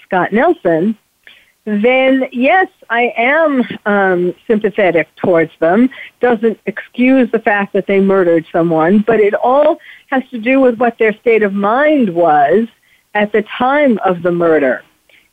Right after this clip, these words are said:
as to whether, um, they, you know, whether it was,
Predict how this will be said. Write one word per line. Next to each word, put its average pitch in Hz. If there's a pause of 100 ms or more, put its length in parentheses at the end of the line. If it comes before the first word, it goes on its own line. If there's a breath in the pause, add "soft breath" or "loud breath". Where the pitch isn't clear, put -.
as 202 (220)
to 208
whether, 226 (380)
um, 185 (840)
they, 202 (140)
you 208
know, 170
whether 190
it 180
was, 180